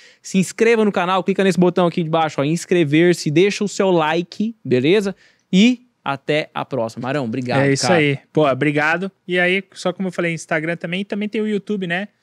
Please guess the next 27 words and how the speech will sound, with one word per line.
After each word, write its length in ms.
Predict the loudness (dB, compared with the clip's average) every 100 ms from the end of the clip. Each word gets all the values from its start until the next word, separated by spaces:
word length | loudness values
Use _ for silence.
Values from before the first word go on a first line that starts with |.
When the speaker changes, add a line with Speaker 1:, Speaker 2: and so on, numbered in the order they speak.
| _ -4
Speaker 1:
Boa. 260 | 2 2
Speaker 2:
É, 40 | 2
do 100 | -2
projeto, 600 | -4 -2 -2 -6 -10 -20 _
tá? 160 | -6 -2
Speaker 1:
Boa. 160 | 0
Speaker 2:
Que 40 | 0
aí 120 | 0
pode 360 | -6 -6 -6 -4
me 80 | -6
acompanhar 380 | -6 -8 -4 -4
no 80 | -4
Morning 320 | -4 -6 -8
Call 320 | -6 -2 0
Speaker 1:
Qual 100 | 2
Speaker 2:
lá. 40 | 2
Speaker 1:
que 40 |
é 40 | 2
o 60 |
YouTube 360 | 0 0 -2 -2
lá? 180 | -4 -6 -4
Qual 180 | 0
Speaker 2:
O 20 | 4
Speaker 1:
o 20 |
Speaker 2:
YouTube 380 | 6 6 2
Speaker 1:
arroba? 0 |
Speaker 2:
é 80 | 2